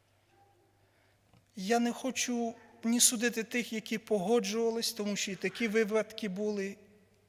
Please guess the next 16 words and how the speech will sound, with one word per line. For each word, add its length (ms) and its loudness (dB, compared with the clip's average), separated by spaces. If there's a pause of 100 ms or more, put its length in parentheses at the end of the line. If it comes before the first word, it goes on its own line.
(760)
і 220 2
в-, 280 -6
не, 260 6 (260)
не 160 2
возвеличувати 920 2
тих, 340 -2
які 480 -2 (1080)
пого-, 460 6
е, 220 -2
не, 440 6
не 120 4
погодились 600 4
з 60 6
цим, 320 0
але 280 4 (100)
обрали 760 6